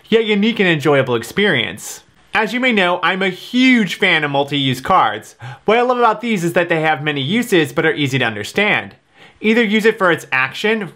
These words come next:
role, or symbols. Plus, unlike other games with multi-use cards, iconography is few and consistent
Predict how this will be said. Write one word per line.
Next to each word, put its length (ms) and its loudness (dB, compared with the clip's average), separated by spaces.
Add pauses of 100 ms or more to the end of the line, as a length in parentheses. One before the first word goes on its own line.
role, 380 2
or 100 0
symbols. 640 -2 (460)
Plus, 280 0
unlike 300 0
other 260 0
games 400 -2
with 140 -2
multi-use 460 -2
cards, 400 0 (120)
iconography 640 -2
is 140 2
few 280 -2
and 120 -2
consistent 600 -2